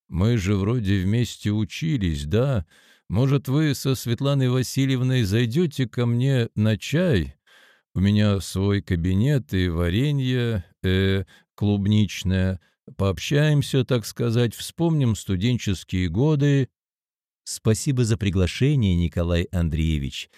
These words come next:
Непременно и обязательно». Я одарил его лучезарной улыбкой.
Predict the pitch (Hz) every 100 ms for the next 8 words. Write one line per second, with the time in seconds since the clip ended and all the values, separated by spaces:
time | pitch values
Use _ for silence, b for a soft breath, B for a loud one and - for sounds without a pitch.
0 | b 98 104 - 98 135 170 151 156 135
1 | 131 113 113 85 104 151 147 87 76 69
2 | 64 _ _ 85 85 85 76 87 127 123
3 | 110 110 - 92 92 92 73 78 80 76
4 | 90 117 120 139 - 85 71